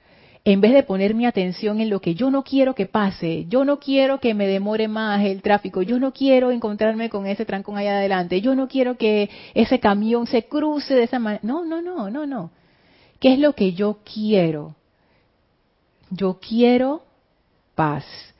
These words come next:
y centro mi atención en eso y la energía responde. Eso, eso es algo que uno tiene que comprobarlo. No es realmente cuestión de fe, porque sí se puede comprobar. Tú puedes hacer el experimento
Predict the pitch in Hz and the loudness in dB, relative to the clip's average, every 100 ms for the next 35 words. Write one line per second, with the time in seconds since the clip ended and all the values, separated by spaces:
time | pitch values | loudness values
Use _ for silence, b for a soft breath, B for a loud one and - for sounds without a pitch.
0 | b b b 214 165 - 240 233 233 254 | b b b -4 -4 0 2 2 0 -2
1 | 208 185 170 - 185 185 180 175 - 160 | -2 -2 -4 -4 -6 -2 -2 -2 -6 -12
2 | - b b 190 180 175 175 196 208 202 | -16 b b -4 -2 0 -2 -2 -2 -2
3 | 160 - - 185 165 151 165 _ B B | -6 -8 -6 -4 -4 -8 -12 _ B B
4 | B - 254 - 240 285 285 - 262 262 | B -8 -4 0 2 0 -2 2 2 2
5 | 269 262 208 196 226 240 247 247 - - | 0 -2 -2 -2 -4 -4 -2 -2 -4 -6
6 | 180 180 175 175 160 160 165 _ B B | -6 -2 -2 -2 -4 -6 -10 _ B B
7 | B _ _ _ _ _ _ _ _ _ | B _ _ _ _ _ _ _ _ _
8 | - _ 202 226 294 359 349 311 302 294 | -20 _ 0 2 4 4 2 2 2 0
9 | 311 190 170 220 214 202 180 - 165 160 | 0 -4 -4 -4 0 0 -2 -2 -2 -2
10 | - 190 190 - 247 262 240 240 240 185 | -8 -4 -4 -2 0 0 2 0 -2 -6
11 | 175 170 170 160 - b b b - 220 | -2 -2 0 -2 -6 b b b -10 0
12 | 247 277 208 196 202 196 - 170 165 175 | 2 4 4 2 0 -2 -2 -2 -2 -4
13 | 165 156 151 | -4 -8 -14